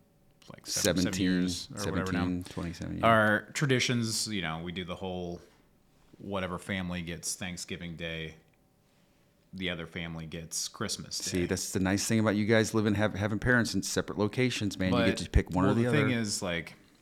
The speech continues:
Speaker 1: we still go up around Christmas time regardless, but not for Thanksgiving. Like,
Speaker 2: No,
Speaker 1: so
Speaker 2: 'cause you're up
Speaker 1: my
Speaker 2: every other
Speaker 1: parents
Speaker 2: week.
Speaker 1: have Thanksgiving. We don't go up to Michigan, but, uh, this year my parents get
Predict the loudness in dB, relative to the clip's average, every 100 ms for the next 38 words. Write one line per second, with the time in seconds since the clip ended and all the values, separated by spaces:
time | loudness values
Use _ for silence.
0 | _ _ _ -10 0 2 2 2 2 0
1 | -2 -2 -2 -4 -10 _ _ _ _ _
2 | _ _ _ -6 -4 -2 -4 -10 -8 -6
3 | -6 -4 -6 -8 -8 -10 -12 -10 -8 -8
4 | -12 _ -2 -2 -6 -18 _ _ _ -4
5 | 0 0 -4 -12 -12 -10 -12 -12 -8 -2
6 | -2 -2 -4 0 2 2 0 2 4 4
7 | 4 4 2 0 -10 -12 -6 -6 -2 -2
8 | -2 -2 -4 -10 -20 -8 -6 -6 -8 -12
9 | -14 -12 -10 -10 -10 -16 -20 -20 -18 -6
10 | 0 0 2 0 0 0 0 0 -2 -6
11 | -6 -6 -8 -8